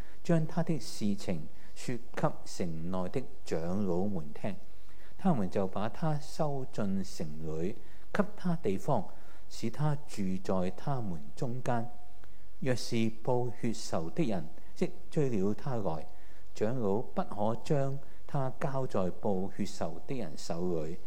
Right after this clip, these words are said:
因為他是素無仇恨、無心殺了人的。他要住在那城裏，站在會眾面前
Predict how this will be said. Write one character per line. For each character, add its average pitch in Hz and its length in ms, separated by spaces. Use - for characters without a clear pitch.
因 165 140
為 113 100
他 160 260
是 98 360
素 113 440
無 87 360
仇 - 280
恨、 92 280
無 82 300
心 139 400
殺 98 340
了 95 240
人 95 300
的。 117 120
他 190 200
要 135 280
住 107 340
在 101 340
那 90 280
城 - 220
裏， 78 320
站 104 340
在 104 300
會 98 380
眾 104 480
面 104 300
前 - 240